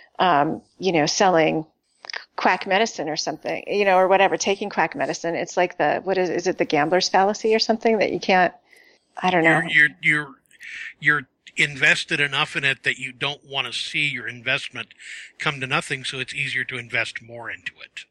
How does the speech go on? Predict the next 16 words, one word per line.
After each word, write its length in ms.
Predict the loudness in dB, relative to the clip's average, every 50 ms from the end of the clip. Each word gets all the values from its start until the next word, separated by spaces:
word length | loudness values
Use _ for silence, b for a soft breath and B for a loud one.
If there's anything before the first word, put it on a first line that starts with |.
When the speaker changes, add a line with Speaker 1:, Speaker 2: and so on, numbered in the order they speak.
| _ _ _ _ _
Speaker 1:
And 380 | 2 4 4 4 4 4 2 2
you 120 | 0 0 -2
can't 400 | -2 0 2 2 4 4 2 2
admit 420 | 0 0 0 0 0 0 0 0 0
you're 180 | -2 -2 -2
wrong 600 | 0 0 2 4 4 4 4 4 2 0 -2 -4 -6
because 500 | -6 -8 -4 0 2 4 4 4 4 4
that 180 | 2 4 4
would 140 | 4 2 2
mean 280 | 2 -2 -2 -2 -2 -2
you've 180 | -4 -4 -4
spent 320 | -4 2 2 2 2 4 4
decades 480 | 4 2 4 2 0 0 0 0 -2
being 320 | -2 -2 -2 -2 -2 -2 -2
super 520 | -2 -2 0 -2 -2 -2 0 0 0 0
wrong 420 | 0 0 -2 -2 -2 -4 -6 -10